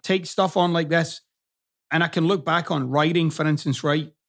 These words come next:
When I first started to take on writing, I used to really wrestle with it. And the thought was always, "I'll do it in a minute." And what was the new action I introduced? The new action I introduced is when I say to myself, "I'll do it in a minute,"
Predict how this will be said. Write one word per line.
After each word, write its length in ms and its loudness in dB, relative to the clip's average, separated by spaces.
When 100 2
I 60 2
first 320 2
started 260 0
to 80 -6
take 260 -2
on 140 -2
writing, 340 0
I 60 -4
used 200 -4
to 80 0
really 280 0
wrestle 520 0
with 260 0
it. 120 -10
And 300 4
the 80 0
thought 340 2
was 180 4
always, 560 2
"I'll 80 6
do 240 2
it 60 0
in 80 -4
a 60 0
minute." 300 -2
And 140 6
what 100 4
was 140 -2
the 80 4
new 140 6
action 360 -2
I 100 -2
introduced? 720 -2
The 60 4
new 120 6
action 300 0
I 40 0
introduced 420 -2
is 140 -2
when 160 0
I 80 2
say 220 2
to 80 0
myself, 360 0
"I'll 80 2
do 220 0
it 60 2
in 40 -4
a 60 -6
minute," 400 0